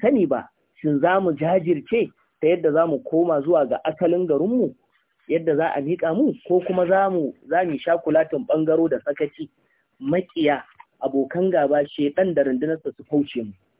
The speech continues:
Kaga Ibn Qayyim shi ma yana rinjayar da ƙauli na farko, shine ƙaulin da ya ce aljannar da aka fitar da Annabi Adam alayhi salatu wassalam ita ce wannan wanzajjiya aljanna, ita ce wadda kuma za a maida wato, a, al'umma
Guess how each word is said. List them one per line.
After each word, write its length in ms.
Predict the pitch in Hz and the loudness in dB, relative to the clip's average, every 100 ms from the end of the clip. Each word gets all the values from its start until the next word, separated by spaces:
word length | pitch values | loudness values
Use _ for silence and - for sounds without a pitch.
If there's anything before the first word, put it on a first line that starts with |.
| _ _ _ - | _ _ _ -2
Kaga 200 | 156 175 | 0 2
Ibn 220 | 185 175 | 0 -2
Qayyim 300 | 175 180 165 | 0 0 0
shi 160 | - 151 | -2 -2
ma 80 | 151 | -2
yana 240 | 156 147 | -2 -2
rinjayar 360 | 135 147 151 151 | -2 0 0 0
da 80 | 123 | -2
ƙauli 320 | 143 143 135 | -2 0 -2
na 80 | 120 | -2
farko, 380 | 147 147 190 214 - _ _ | -4 -2 -2 -4 -8 _ _
shine 160 | 165 156 | -4 -2
ƙaulin 340 | - 156 143 | 0 0 0
da 60 | 120 | 0
ya 100 | 143 151 | -2 -2
ce 180 | 160 147 _ _ | -4 -6 _ _
aljannar 560 | 127 123 156 226 254 180 | -10 -6 -4 0 0 -2
da 80 | - 185 | -6 -6
aka 160 | 160 | -8
fitar 260 | - 151 151 | -6 -6 -4
da 80 | 147 - | -4 -6
Annabi 280 | 123 139 127 139 | -4 -4 -4 -2
Adam 320 | 139 131 113 | -2 -2 -4
alayhi 320 | 98 135 117 - | -4 -4 -4 -6
salatu 340 | 131 131 113 | -4 -4 -6
wassalam 300 | - - 160 - _ _ _ | -8 -4 -4 -6 _ _ _
ita 220 | 180 185 196 | -8 -4 -4
ce 100 | - | 0
wannan 360 | 143 123 147 175 | 0 0 0 0
wanzajjiya 600 | 151 127 156 165 196 - | 0 -2 -4 -2 -2 0
aljanna, 320 | 160 160 190 | -2 -2 -4
ita 180 | - 165 | -6 -8
ce 100 | 156 | -4
wadda 160 | 151 135 | -4 -4
kuma 300 | - 139 135 _ _ _ 123 | -4 -4 -4 _ _ _ -2
za 140 | 147 - | 0 0
a 40 | |
maida 460 | 123 139 135 127 123 _ _ - | -2 0 0 -2 -4 _ _ -4
wato, 480 | 123 117 120 107 - | -4 -4 -6 -6 -8
a, 360 | 117 110 107 101 - - | -10 -8 -10 -14 -14 -8
al'umma 540 | 117 139 139 127 117 | -4 -2 -2 -2 -4